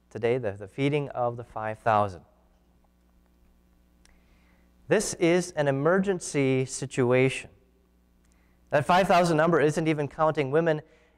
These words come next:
and children. So there's at least probably ten thousand people who are gathered here,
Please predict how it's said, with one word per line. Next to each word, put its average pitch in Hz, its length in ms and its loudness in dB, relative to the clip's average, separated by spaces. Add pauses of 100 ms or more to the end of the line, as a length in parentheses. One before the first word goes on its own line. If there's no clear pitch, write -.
and 143 240 -4
children. 113 540 -2
So 143 140 -2
there's 147 220 0
at 131 100 -2
least 196 480 -2 (300)
probably 190 540 0
ten 202 380 -8
thousand 185 460 -6
people 165 420 -4
who 131 140 -10
are 131 160 -2
gathered 165 580 -2
here, 98 460 -12